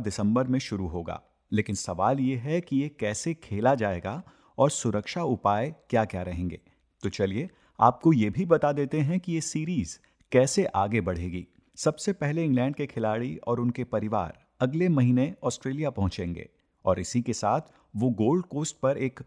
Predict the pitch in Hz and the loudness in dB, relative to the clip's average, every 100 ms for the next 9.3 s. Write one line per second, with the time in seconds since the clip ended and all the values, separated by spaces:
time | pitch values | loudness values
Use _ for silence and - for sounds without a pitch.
0 | - 95 110 127 170 - 131 - 139 151 | -8 4 6 6 4 0 -4 -2 0 -2
1 | - 127 117 117 101 104 104 135 151 - | -2 -2 2 4 4 2 0 0 0 -4
2 | - 110 107 - 151 - - 98 107 151 | -4 -2 -2 -2 -2 -4 -4 2 4 2
3 | - 110 107 98 117 127 104 101 - 87 | 0 -2 2 2 2 0 -2 -2 -2 -6
4 | 87 90 87 - _ _ _ 143 156 180 | -4 -6 -8 -14 _ _ _ 4 6 6
5 | 185 202 190 143 147 151 117 131 127 113 | 6 4 4 2 0 0 0 2 0 0
6 | 113 127 - 110 117 - - 120 - 139 | 4 2 2 -2 -2 -4 -6 -6 -2 0
7 | 170 - - 120 - 101 107 151 156 160 | 0 -2 4 4 4 -4 -2 -4 -4 -6
8 | 110 98 92 92 87 120 127 92 95 90 | -2 0 0 -2 -6 -4 -2 -2 -2 -4
9 | 85 87 80 | -4 -8 -10